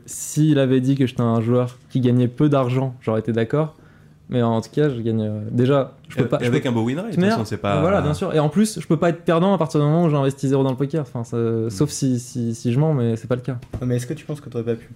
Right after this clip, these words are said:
Speaker 3: pu plus gagner
Speaker 1: Ouais,
Speaker 3: en,
Speaker 1: ça, c'est sûr.
Speaker 3: en
Speaker 1: Ça, c'est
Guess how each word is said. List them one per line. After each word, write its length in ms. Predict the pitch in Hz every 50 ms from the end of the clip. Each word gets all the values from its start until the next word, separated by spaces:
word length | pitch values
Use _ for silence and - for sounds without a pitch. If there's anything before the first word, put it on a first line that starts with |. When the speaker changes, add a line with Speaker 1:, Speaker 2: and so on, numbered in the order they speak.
| - - - - - - -
Speaker 3:
pu 180 | - - 120 113
plus 340 | 120 - - 151 139 123 120
gagner 360 | 120 127 123 127 139 143 151
Speaker 1:
Ouais, 60 | 156
Speaker 3:
en, 260 | 147 135 120 117 117
Speaker 1:
ça, 120 | 117 170 165
c'est 140 | 165 151
sûr. 240 | 139 - - 175 123 - -
Speaker 3:
en 140 | 131 127 127
Speaker 1:
Ça, 40 |
c'est 60 | 120